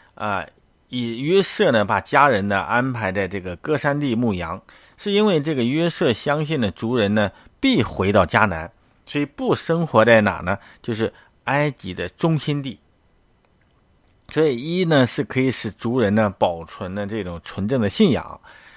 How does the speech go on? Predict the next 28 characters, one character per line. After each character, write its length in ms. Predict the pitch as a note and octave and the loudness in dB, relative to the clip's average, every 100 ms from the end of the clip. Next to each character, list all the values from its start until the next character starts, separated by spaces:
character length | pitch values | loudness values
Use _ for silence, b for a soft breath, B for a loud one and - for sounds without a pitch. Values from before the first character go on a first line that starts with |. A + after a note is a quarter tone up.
| B | B
啊， 200 | F#2+ F#2+ | -4 -4
不 160 | A#2 | -4
被 160 | A#2+ A#2+ | 0 0
埃 200 | F#2+ C3 | 2 0
及 160 | A#2+ G#2 | 0 -2
的 160 | F#2+ | -2
这 160 | F#2 A2+ | -2 -4
种 240 | F2+ F2 F2 | -4 -8 0
拜 220 | C#3 A#2 | 2 2
偶 180 | E2 E2 | -2 -4
像 220 | A#2+ G2 | -6 -6
之 200 | - G#2 | -6 -10
风 280 | G2 - G2+ | -10 -8 -6
的 140 | G2+ F2 | -4 -6
同 240 | - F#2+ | -6 -6
化， 240 | C3 G2 B B B - | -2 -4 B B B -8
同 240 | - E3+ | -2 -2
时 220 | - B2 | -2 0
呢 180 | A#2 A2 B B | 2 0 B B
也 240 | - G2+ G2+ | -4 0 2
为 160 | C3 | 0
将 320 | A2+ - C3+ C3 | -2 2 2 4
来 160 | F#2 | 2
呢 220 | F#2+ E2+ | 0 -4
离 340 | F2+ F#2 G#2+ C3 | -6 -6 -4 -4
开 300 | - B2+ A#2 | -4 -2 -2
埃 320 | - C3+ C#3 | 0 2 2
及 320 | A#2+ F2+ F#2+ | 0 -10 -10